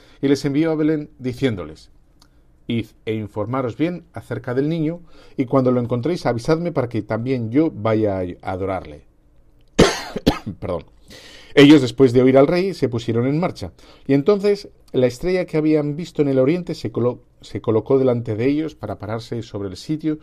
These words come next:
donde estaba el niño. Al ver la estrella, se llenaron de inmensa alegría,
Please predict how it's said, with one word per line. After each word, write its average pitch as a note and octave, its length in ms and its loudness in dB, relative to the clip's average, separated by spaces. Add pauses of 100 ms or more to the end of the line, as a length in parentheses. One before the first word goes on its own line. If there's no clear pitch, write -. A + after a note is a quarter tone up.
(160)
donde G#2 180 -6
estaba G2 300 -8
el F#2+ 120 -8
niño. F2 240 -12 (800)
Al A2+ 140 0
ver B2+ 180 2
la A#2+ 140 2
estrella, E3+ 640 -6 (220)
se - 240 -8
llenaron A#2+ 320 -4
de A2 180 -4
inmensa G#2+ 720 -6
alegría, G2+ 480 -6